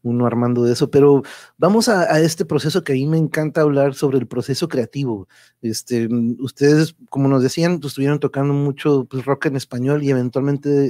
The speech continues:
este, llegan al metal, escuchan este mundo diverso y más complejo sobre todo y que tiene mucha libertad, ¿no? También que, pues, tiene de que, "Hey, la, la neta no me vale, si nos vamos de arriba para abajo, hey, aquí se vale lo que sea", ¿no? Pero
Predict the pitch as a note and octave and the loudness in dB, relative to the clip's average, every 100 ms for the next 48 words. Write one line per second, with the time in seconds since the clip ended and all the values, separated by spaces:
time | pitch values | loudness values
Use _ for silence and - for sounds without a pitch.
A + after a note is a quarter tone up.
0 | F2 A#2 - B2+ A#2 A#2 C3 D3 C#3 B2+ | -2 -10 -8 -4 -4 0 0 2 0 0
1 | A#2 - C#3+ E3 E3 - _ _ _ _ | -2 -2 0 0 -2 -10 _ _ _ _
2 | _ A#2+ - D#3+ D#3+ - D3 C#3+ D#3 D3 | _ -10 -6 -4 -2 -2 -2 -2 0 2
3 | D3+ D3+ D3+ C#3+ B2+ A#2+ C3 - D3+ C3 | 2 2 2 2 2 0 0 0 -2 -2
4 | C#3 D3 - D3 C3+ C3 C3+ C#3+ C3+ A2+ | -2 -4 -2 -2 0 0 2 0 0 -2
5 | A2 C3 C3+ B2+ A#2+ A#2+ C3+ D3+ D#3+ D#3 | -4 0 2 0 -4 -4 -2 0 0 -2
6 | C3+ A2 G2+ B2+ A#2 B2 B2 A2+ A2 B2+ | -2 -4 -4 -2 -2 -2 -4 -4 -4 -4
7 | - A2 - - - A#2+ B2 A#2 - B2+ | -4 -10 -10 -18 -12 -6 -2 -2 -2 -6
8 | A2 A2 G#2 G#2+ G#2+ G#2 A2+ B2 A2+ G#2+ | -6 -8 -10 -8 -8 -8 -4 -2 -2 -2
9 | C3+ D3+ C3+ A#2+ C3 D3 B2+ C3+ D3+ B2+ | -2 -2 -2 0 2 2 4 2 2 2
10 | C#3 E3+ - - B2+ G#2+ A#2 - A#2 B2+ | 2 0 -2 -6 -6 -6 -12 -12 -2 0
11 | C3 C3 A2+ - C3 A2+ A2+ D3 C3 B2+ | 2 0 -2 -4 -4 -4 -2 0 0 -2